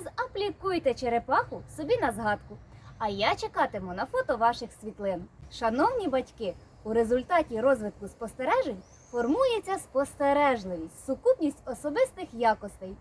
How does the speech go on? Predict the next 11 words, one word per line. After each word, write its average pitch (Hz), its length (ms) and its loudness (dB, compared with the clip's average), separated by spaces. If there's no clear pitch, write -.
і 233 120 -8
здібностей 240 760 -2
людини, 190 400 -2
яка 339 240 2
передбачає 381 720 2
вміння 311 440 2
підмічати 240 760 -2
суттєве 302 680 -2
в 202 60 0
навколишньому 349 760 -2
світі 247 440 -8